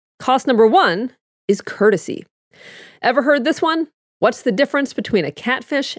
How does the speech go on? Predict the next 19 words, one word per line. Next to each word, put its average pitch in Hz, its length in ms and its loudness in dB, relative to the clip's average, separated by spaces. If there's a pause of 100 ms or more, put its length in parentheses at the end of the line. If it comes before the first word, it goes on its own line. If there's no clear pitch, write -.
and 151 140 -4
a 147 60 -4
B 208 280 0
M 208 100 0
W 151 360 0
owner? 135 340 -4 (540)
One 240 320 2
is 190 80 2
a 151 100 4
bottom-feeding 202 680 2
scum 285 300 -2
sucker, 190 440 -2 (220)
and 180 160 -2
the 254 60 0
other 240 320 0 (320)
is 185 100 -2
a 240 60 2
fish. - 380 -4 (1000)
Unfortunately, 262 1000 2